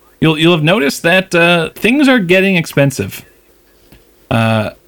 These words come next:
so we'll, we'll delve more into the causes or, or what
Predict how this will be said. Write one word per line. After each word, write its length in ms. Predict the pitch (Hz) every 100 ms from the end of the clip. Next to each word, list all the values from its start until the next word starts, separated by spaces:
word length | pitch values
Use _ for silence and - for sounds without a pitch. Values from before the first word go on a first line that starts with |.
| _ -
so 160 | 165
we'll, 240 | 147 180 190
we'll 200 | 175 208
delve 300 | 214 247 175
more 260 | 175 185
into 560 | 175 - 165 147 139 131
the 500 | 127 123 120 113 - _ _ -
causes 560 | - 123 127 135 147 135
or, 180 | 127 113
or 160 | 120
what 280 | 113 123